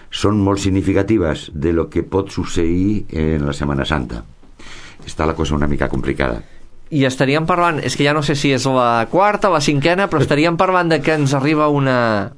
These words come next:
Speaker 2: una nova onada, potser?
Speaker 1: Eh, sembla cada vegada més que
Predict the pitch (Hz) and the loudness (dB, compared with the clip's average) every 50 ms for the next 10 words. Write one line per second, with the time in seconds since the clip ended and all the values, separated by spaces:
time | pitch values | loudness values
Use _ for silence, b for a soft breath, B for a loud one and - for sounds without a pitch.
0 | - - 135 135 143 139 131 127 117 117 113 113 113 110 131 185 117 120 151 143 | -6 -4 0 0 2 2 2 2 2 2 2 2 2 2 2 2 0 0 0 -2
1 | 143 - - 151 196 247 254 - - - - 104 113 117 117 117 113 110 110 110 | -2 0 0 0 0 0 -4 -6 -6 -2 2 2 4 4 4 4 4 4 4 4
2 | 107 104 104 107 104 101 98 104 B B B B B B - - - - 135 156 | 4 4 4 4 4 2 0 -4 B B B B B B -12 -4 0 2 2 4
3 | 156 143 160 165 170 - 123 107 104 95 101 101 110 120 110 104 107 113 123 143 | 4 4 4 2 2 2 0 2 2 2 2 0 2 2 2 2 2 2 2 2
4 | 151 147 - - 110 101 101 110 120 127 | 0 -2 -2 0 2 2 4 4 4 2